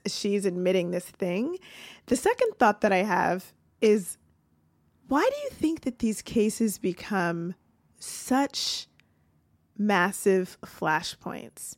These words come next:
You know, whether it's, um, the cases of, uh, uh, Indigenous folks in Canada. Some have been, uh, far more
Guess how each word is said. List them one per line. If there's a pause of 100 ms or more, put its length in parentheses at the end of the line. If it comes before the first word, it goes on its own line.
(240)
You
know,
whether
it's, (380)
um,
the
cases (100)
of, (120)
uh, (280)
uh,
Indigenous
folks
in
Canada.
Some
have
been, (240)
uh,
far
more